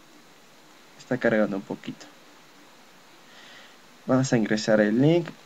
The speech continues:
y para que los demás usuarios los podrán descargar. En este caso voy a poner prueba link para los usuarios.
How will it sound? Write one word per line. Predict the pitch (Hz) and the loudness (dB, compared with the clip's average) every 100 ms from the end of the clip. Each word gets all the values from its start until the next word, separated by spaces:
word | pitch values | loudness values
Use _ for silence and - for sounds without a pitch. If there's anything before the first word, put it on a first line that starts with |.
| - | -8
y | 175 175 175 175 165 | 0 4 4 4 2
para | 170 127 127 | 4 6 4
que | 123 | 0
los | 117 | 2
demás | 123 120 127 | 2 2 0
usuarios | - 123 120 110 | 0 2 4 2
los | 107 | 0
podrán | - 107 107 107 | 0 2 2 2
descargar. | 98 - - 98 95 80 - - - | -2 -6 -6 -6 -6 -8 -10 -14 -2
En | 131 | 0
este | 131 131 | 0 0
caso | 120 127 135 123 123 131 - | 0 0 2 2 4 2 0
voy | 117 113 | -2 0
a | |
poner | 110 95 87 - - - - - - - - - - - - - | -2 -4 -4 -8 -18 -20 -20 -20 -20 -20 -20 -20 -20 -20 -16 -2
prueba | 120 120 110 98 | 2 4 4 2
link | 110 127 156 185 - - - - - - - - - - - - | 2 2 2 0 -8 -20 -20 -20 -20 -20 -20 -20 -20 -20 -20 -4
para | 123 123 123 113 - - | 0 2 2 -2 -6 -4
los | 120 120 131 - - - - - - | -2 -2 -4 -12 -20 -20 -20 -20 -20
usuarios. | - 117 107 90 - - | -10 -2 0 -2 -8 -20